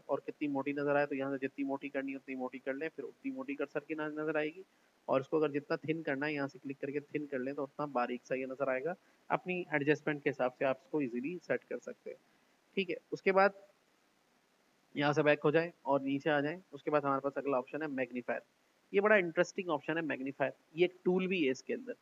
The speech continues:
जैसे ही आप इसको on करेंगे magnifier को, तो आपकी पूरी screen zoom हो जाएगी। यानी कि अगर कोई चीज़ focus करके देखना चाह रहे हैं तो आप इसको on कर लें। जैसे ही on करेंगे ये magnification level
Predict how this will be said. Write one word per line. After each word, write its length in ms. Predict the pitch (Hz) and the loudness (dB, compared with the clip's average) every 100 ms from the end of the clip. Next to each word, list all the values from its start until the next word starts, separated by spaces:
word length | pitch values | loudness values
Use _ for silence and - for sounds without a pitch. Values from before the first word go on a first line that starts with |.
| _ _ _ - | _ _ _ -2
जैसे 220 | 165 160 | 0 4
ही 40 | 202 | 4
आप 100 | 190 | 4
इसको 280 | - - - | 0 -2 0
on 160 | 160 180 | 0 0
करेंगे 260 | 160 156 160 | 0 0 0
magnifier 480 | 139 139 151 139 135 | -2 -2 0 2 0
को, 220 | 180 196 - | -4 -6 0
तो 60 | |
आपकी 260 | 156 - 170 | 2 2 -2
पूरी 240 | 185 175 | -2 -4
screen 380 | - - 185 185 | -4 -4 -4 -4
zoom 240 | - 147 139 | -4 -2 0
हो 100 | 113 | 0
जाएगी। 340 | 113 107 98 - _ _ _ - | -2 -6 -12 -20 _ _ _ -4
यानी 160 | 180 180 | -2 0
कि 60 | |
अगर 160 | 180 185 | 2 2
कोई 160 | - 180 | 4 2
चीज़ 200 | 190 - | 2 -2
focus 300 | - 170 190 | 2 2 2
करके 220 | - 175 | 0 -2
देखना 280 | 160 147 160 | -2 -2 -2
चाह 160 | 151 131 | 2 2
रहे 140 | 143 | 2
हैं 100 | 175 | -2
तो 100 | - | -2
आप 100 | 135 | -2
इसको 300 | 127 - - | -2 -4 -2
on 100 | 139 | -2
कर 100 | 147 | -2
लें। 180 | 156 185 | -2 -2
जैसे 200 | 151 143 | -2 -2
ही 60 | 151 | 0
on 160 | 143 139 | -2 0
करेंगे 300 | 131 147 175 - | -2 -4 -8 -4
ये 100 | 143 | -2
magnification 680 | 127 127 147 151 143 139 143 | 0 0 0 -2 -6 -6 -2
level 200 | 131 | 0